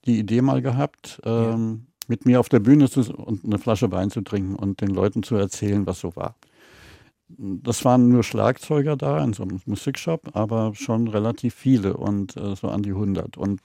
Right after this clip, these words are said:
Speaker 1: dann sind wir in einen Club gegangen, mit dem wir mit unserer Band in Hanau immer gespielt haben. Und der war fast genauso voll wie mit der Band. Und dann dachte
Speaker 2: Mhm.
Speaker 1: ich, das ist ja komisch, ne?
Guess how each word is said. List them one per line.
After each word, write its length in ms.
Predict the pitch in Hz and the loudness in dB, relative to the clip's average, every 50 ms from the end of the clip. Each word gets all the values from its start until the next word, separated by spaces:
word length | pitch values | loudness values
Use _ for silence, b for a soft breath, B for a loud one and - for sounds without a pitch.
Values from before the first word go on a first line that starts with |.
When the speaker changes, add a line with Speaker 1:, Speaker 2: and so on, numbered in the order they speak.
| _ _ _ _ _ | _ _ _ _ _
Speaker 1:
dann 300 | - 123 - 110 104 113 | -16 -6 -2 0 0 2
sind 220 | 107 123 120 101 | 2 0 0 0
wir 60 | - 113 | 0 0
in 100 | 104 95 | 0 0
einen 200 | 90 92 98 92 | 0 0 -2 0
Club 240 | - - 143 - | 2 0 0 2
gegangen, 380 | - 156 147 135 151 156 165 160 | 0 -2 0 0 0 -2 0 2
mit 160 | 135 117 - | 0 0 0
dem 240 | - 113 113 120 113 | 0 2 2 2 2
wir 320 | 113 117 117 120 120 117 - _ _ _ _ _ | 2 2 2 2 2 0 -2 _ _ _ _ _
mit 100 | - 104 | -8 -4
unserer 300 | 92 101 110 - - 127 | 0 0 -2 2 2 2
Band 320 | 110 113 131 139 147 143 - | 4 6 6 6 6 4 4
in 180 | 104 104 101 | 0 -2 0
Hanau 380 | 98 113 120 123 123 120 107 104 | 0 0 0 0 2 0 0 0
immer 180 | - 95 98 95 | 0 -2 -2 -2
gespielt 500 | 92 98 - - _ - 98 98 95 - | -2 -4 -8 -8 _ -4 -4 -4 -4 -4
haben. 200 | 110 104 101 110 | -6 -4 -4 -4
Und 160 | 110 110 101 | -4 -2 -2
der 120 | 110 110 104 | -2 0 0
war 140 | 113 107 101 | 0 -2 0
fast 240 | - 117 110 - - | -2 -6 -6 -4 -4
genauso 360 | 117 107 98 104 113 107 127 | -2 0 0 0 0 -2 -4
voll 280 | - - 120 117 113 | -4 -2 -2 -2 0
wie 80 | 107 113 | 0 -2
mit 160 | 110 107 - | -2 -2 -2
der 80 | 113 107 | -4 -4
Band. 360 | 95 - 123 127 117 98 92 | 0 2 2 2 2 2 0
Und 220 | 107 104 104 95 - | -2 -6 -8 -6 -6
dann 120 | 104 104 | -6 -4
dachte 180 | 90 90 92 95 113 | -4 -6 -6 -6 -6
Speaker 2:
Mhm. 20 | 104 | -6
Speaker 1:
ich, 60 | 95 | -6
das 80 | 92 - | -6 -6
ist 40 | - | -6
ja 80 | - - | -8 -8
komisch, 460 | - - - 78 - 80 76 - - | -6 -6 -8 -6 -6 -6 -8 -10 -10
ne? 80 | - - | -12 -14